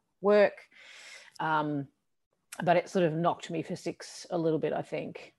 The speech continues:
And it made me go, Oh, is, is this what I really wanna do when I grow up? Maybe I should do something else that if we have if, if we have another pandemic, then I'm not gonna be able to <laughs> work, you know, like, all of those things, which I wasn't alone in, in feeling like that.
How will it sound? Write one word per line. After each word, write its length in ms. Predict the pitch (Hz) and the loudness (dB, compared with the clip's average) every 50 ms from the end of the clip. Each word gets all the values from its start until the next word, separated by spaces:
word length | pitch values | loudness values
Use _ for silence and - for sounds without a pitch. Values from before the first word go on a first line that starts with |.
| _ _ - | _ _ -4
And 80 | 370 440 | -4 2
it 60 | 392 | 6
made 180 | 392 466 440 403 | 8 8 8 8
me 80 | 359 | 6
go, 240 | 285 269 247 247 247 - - | 6 6 6 6 6 2 0
Oh, 320 | - 311 320 320 302 254 247 | -4 -4 -2 -4 -4 -4 -6
is, 220 | 254 - - - - _ 392 453 - | -8 -10 -14 -20 -16 _ -10 -6 -4
is 80 | 311 | -4
this 160 | 339 330 - - | -4 -4 -4 -4
what 80 | 320 320 | -2 0
I 40 | |
really 220 | 294 240 240 233 233 | 4 6 6 6 6
wanna 160 | 214 214 208 | 6 4 2
do 120 | 185 220 | 4 4
when 100 | 214 202 | 4 4
I 60 | 202 202 | 2 0
grow 220 | 214 202 202 202 | 0 2 2 4
up? 200 | 208 202 - - _ _ _ - - - - - - | 2 0 -2 -6 _ _ _ -20 -20 -20 -12 -2 2
Maybe 140 | 349 427 440 415 | 2 4 4 4
I 40 | 381 | 4
should 200 | - - 214 170 | 4 2 2 4
do 140 | 208 202 | 4 2
something 340 | - - 208 160 185 175 170 | 2 2 0 -2 0 0 0
else 460 | 170 160 156 156 156 - - - - - _ _ _ - - - _ | 0 0 0 -2 -4 -8 -12 -20 -20 -20 _ _ _ -20 -20 -6 _
that 180 | 156 151 175 165 | 0 2 4 4
if 140 | 180 170 - | 2 2 2
we 80 | 175 | 0
have 400 | 156 175 175 165 156 151 - - _ _ _ _ - | 2 4 4 4 4 2 -2 -12 _ _ _ _ 2
if, 160 | 208 190 - | 2 2 2
if 220 | - - - - - | 0 -8 -4 4 6
we 100 | 226 208 | 6 8
have 160 | 220 208 190 | 8 8 6
another 240 | 196 185 180 175 170 | 6 6 6 6 4
pandemic, 600 | - - 180 170 160 151 160 165 165 156 - - | 2 2 0 2 4 4 4 4 2 0 -2 -4
then 120 | 175 170 170 | -4 -4 -2
I'm 140 | 170 170 170 | -2 -2 -2
not 140 | 160 180 - | -4 -2 -2
gonna 100 | 170 156 | 0 2
be 100 | 170 165 | 4 6
able 180 | 151 - 214 208 | 6 6 6 6
to 60 | - | 8
<laughs> 220 | - 370 - - - | 8 6 8 8 8
work, 180 | 311 - - | 6 8 8
you 60 | 311 240 | 6 8
know, 180 | 196 165 175 | 10 10 10
like, 220 | 196 214 220 233 - - | 10 10 8 6 6 6
all 200 | 254 311 359 339 | 6 6 6 6
of 60 | 269 | 6
those 240 | 220 185 170 156 - | 8 6 6 4 2
things, 360 | - 165 143 139 139 143 - | 0 0 0 0 -2 -4 -2
which 280 | 185 165 - - - - - - - - _ - | -4 -4 -4 -6 -18 -20 -20 -20 -20 -18 _ 0
I 60 | 196 | 4
wasn't 320 | 214 233 240 240 196 147 135 | 6 8 8 8 6 4 0
alone 400 | 135 135 139 151 170 196 190 139 | 2 4 4 6 6 4 4 2
in, 200 | 117 117 123 127 _ _ _ _ _ - - | -2 -6 -8 -12 _ _ _ _ _ -14 -10
in 100 | 165 147 | -8 -8
feeling 380 | 143 - - 160 175 185 180 156 | -6 -2 0 2 2 2 0 -2
like 180 | 120 - - _ | -4 -6 -8 _
that. 240 | - - - - - | -6 -6 -6 -6 -10